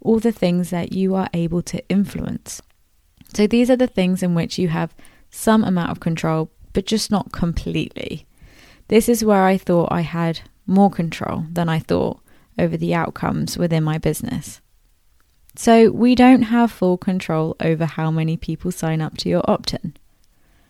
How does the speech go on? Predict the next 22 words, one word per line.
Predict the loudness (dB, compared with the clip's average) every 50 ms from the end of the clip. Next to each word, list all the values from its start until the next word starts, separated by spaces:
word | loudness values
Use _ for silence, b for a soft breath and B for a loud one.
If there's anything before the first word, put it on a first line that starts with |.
| _ _ _ _ _ 0
But | 2 2 2 0
yes, | -2 -2 -2 0 0 0 -2 -4 -6 -10 -12 _ -10
you | -6 -4 -4 -4
can | -4 -8 -6 -2 -2 0 0
use | 0 -2 -4 -6 -6
persuasive | -6 -8 -6 -6 -6 -6 -4 -4 -4 -4 -6 -10 -10 -10
tools | -8 -6 -2 -2 -2 -2 -4
such | -4 -6 -8 -8 -8 -8 -4
as | -4 -4 -4 -4 -8 B B B B B B B B B B
creating | -8 -4 -2 -2 -2 -2 -4 -8 -8 -6
pop-ups | -2 0 0 0 0 0 -2 -2 -2 -6 -6
to | -6 -4
gain | -2 0 0 0 0
attention, | -2 -2 -4 -4 -4 -4 -4 -4 -4 -2 -2 -2 0
lead | 0 0 -2 -2 -2
magnets | -4 -4 -4 -4 -2 -4 -4 -4 -6 -10 -10
that | -10 -10 -8
help | -8 -6 -6 -4 -2 0
entice | 0 0 -2 -2 -4 -6 -6 -6
people | -8 -10 -10 -10 -8 -8 -10 -8
sign | -6 -6 -4 -4 -2 -2
up. | -2 -4 -4 -8 _ -20